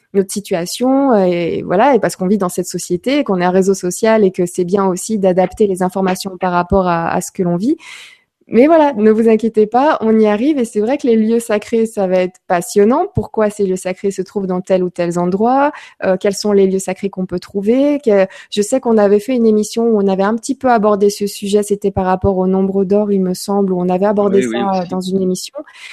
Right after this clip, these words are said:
Speaker 1: et, euh, et c'était très, très enrichissant. Donc là, on va prendre le temps de développer, euh, donc le sujet des lieux sacrés, mais c'était important déjà de parler d'électromagnétisme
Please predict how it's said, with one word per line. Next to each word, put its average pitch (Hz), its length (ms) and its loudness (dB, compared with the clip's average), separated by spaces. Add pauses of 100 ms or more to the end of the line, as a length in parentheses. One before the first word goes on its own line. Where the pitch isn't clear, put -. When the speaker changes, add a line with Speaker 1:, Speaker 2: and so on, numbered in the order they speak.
(160)
Speaker 1:
et, 196 220 6
euh, 180 300 0
et 196 60 2
c'était 233 320 -4
très, - 220 -10
très 220 240 -2
enrichissant. 202 540 -4
Donc 214 220 0
là, 214 260 2
on 196 40 0
va 185 140 2
prendre 220 260 2
le 208 100 4
temps 220 340 -4
de 190 120 -2
développer, 202 680 2
euh, 170 320 -2
donc 185 200 -8
le 190 80 -6
sujet 202 260 0
des 190 140 2
lieux 180 160 -2
sacrés, 254 420 -6 (260)
mais 208 60 4
c'était 226 240 0
important 196 420 0
déjà 226 240 4
de 214 100 4
parler 196 280 2
d'électromagnétisme 240 1400 2